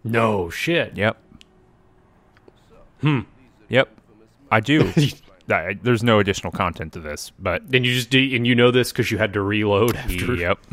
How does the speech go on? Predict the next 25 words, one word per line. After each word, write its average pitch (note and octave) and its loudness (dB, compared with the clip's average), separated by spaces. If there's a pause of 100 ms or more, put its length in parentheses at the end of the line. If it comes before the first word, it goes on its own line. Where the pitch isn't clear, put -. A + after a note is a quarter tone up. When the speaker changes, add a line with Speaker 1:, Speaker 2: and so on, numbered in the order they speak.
(120)
Speaker 2:
<laughs> - -20
I G2+ 4
do. G2+ -2
Speaker 1:
Yeah. F2 -4
Speaker 2:
That F2+ -10
is F#2+ -6 (120)
why F#2+ 0
I F#2 -4
know E2+ -6
this. D2+ -14 (380)
Speaker 1:
Mm-hmm. A#2 -2
Okay. C#3 0 (840)
So C3+ 4
fun. A2 4
So C3 -2
you C3 -2
gotta D3+ 8
be B2 4
a A2+ 4
little B2 2
bit A2 2
more G#2 0
polite F2+ -2
than E2 -8
I D#2 -14